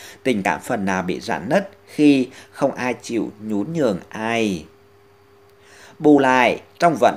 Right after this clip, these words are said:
trình ngày thứ Sáu này với bạn tuổi Thân lại đang gặp được ngày có chính tài chiếu mệnh. Cái điều này làm cho con đường tài lộc của bạn trở nên khá hanh thông và thuận lợi. Tiền bạc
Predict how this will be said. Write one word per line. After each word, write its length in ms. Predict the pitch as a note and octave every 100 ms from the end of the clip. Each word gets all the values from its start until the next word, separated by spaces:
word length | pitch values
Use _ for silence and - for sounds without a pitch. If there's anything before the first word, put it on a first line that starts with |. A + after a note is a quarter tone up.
| -
trình 200 | A#2 G#2
ngày 120 | G2
thứ 120 | -
Sáu 340 | D#3+ - A#2 E3
này 260 | F#3 C3+
với 120 | F#2 A2
bạn 160 | D3+
tuổi 100 | G2+
Thân 460 | G2 D3+ C#3 C3+ C3 - - -
lại 200 | B2 G#2+
đang 220 | C#3+ C3+
gặp 180 | A2 F#2
được 260 | G#2+ F2+
ngày 180 | G2+ F#2+
có 80 | G#2 -
chính 180 | B2 F#2
tài 260 | C#3 A2+ E3 -
chiếu 160 | B2
mệnh. 280 | E3 C#3 G2+ - _
Cái 120 | - D#3+
điều 120 | A#2
này 200 | F#2 E2+
làm 220 | F2+ E2+ -
cho 100 | C3 -
con 260 | D3 B2+
đường 220 | A2 F2+ D#2+
tài 140 | F#2+ F2+
lộc 240 | E2+ -
của 100 | D2+
bạn 220 | G2+ G2+ -
trở 140 | G#2 F2
nên 200 | B2+ B2
khá 200 | A#2+ A#2+
hanh 240 | E3 C3+
thông 420 | C3+ B2+ B2+ A#2+ A#2+ -
và 160 | G2+
thuận 300 | - A2 E2
lợi. 360 | G#2 G#2+ G2+ D2 - - - -
Tiền 220 | C#3 A#2+
bạc 160 | A#2+ G#2